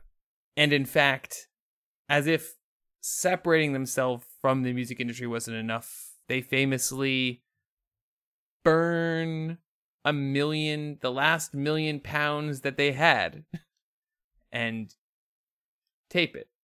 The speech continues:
and make a video, make a video of it where they just burn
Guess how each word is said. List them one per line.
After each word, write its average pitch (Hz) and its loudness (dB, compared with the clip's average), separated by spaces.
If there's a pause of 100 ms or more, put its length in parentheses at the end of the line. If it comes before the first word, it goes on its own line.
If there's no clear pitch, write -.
(160)
and 120 -4
make 127 -4
a 131 -4
video, 123 -2 (160)
make 139 0
a 135 0
video 131 2
of 117 -4
it 107 -6 (840)
where 120 -2
they 120 -8
just 120 -12
burn 123 -4